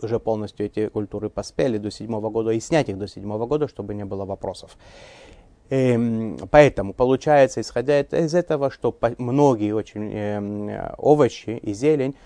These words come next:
они уже в самом начале седьмого года имеют статус плодов седьмого года, буквально с первых дней Тишрея, э, уже они, а, а, к ним отно-, относиться определенным способом,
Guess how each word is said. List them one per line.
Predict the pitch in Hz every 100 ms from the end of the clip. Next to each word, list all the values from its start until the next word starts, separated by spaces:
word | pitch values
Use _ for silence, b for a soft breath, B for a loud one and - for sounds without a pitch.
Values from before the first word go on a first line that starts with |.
| b -
они | 107 123
уже | 117
в | 113
самом | - 135 135 127
начале | 117 110 135 113
седьмого | 110 113 113 120 117
года | 120 156 143 147 b _
имеют | 104 110 117
статус | - 110 - -
плодов | - 101 101
седьмого | - 98 104 110
года, | 117 147 127
буквально | - 98 120 117 110
с | 101
первых | - 113 110 107
дней | 104
Тишрея, | - - - 139 160 156 B B B B _ _ _ _ _ - - -
э, | 120 110 107 98 - - - - -
уже | - 104 104 117 113
они, | - 98 104 107 107 - -
а, | 101 104 98
а, | - 110
к | - 113 -
ним | 117 107
отно-, | 98 101 104
относиться | 101 101 95 120 -
определенным | 101 107 98 98 95 95
способом, | - - - 90